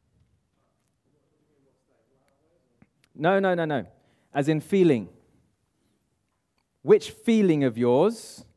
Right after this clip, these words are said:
state, happiness,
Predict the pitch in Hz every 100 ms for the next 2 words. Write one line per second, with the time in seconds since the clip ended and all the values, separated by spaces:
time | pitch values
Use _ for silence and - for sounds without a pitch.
0 | _ _ _ _ _ _ - - - 147
1 | 208 - - - _ _ _ _ _ _
2 | _ _ _ - 165 160 185 180 185 185
3 | - - - -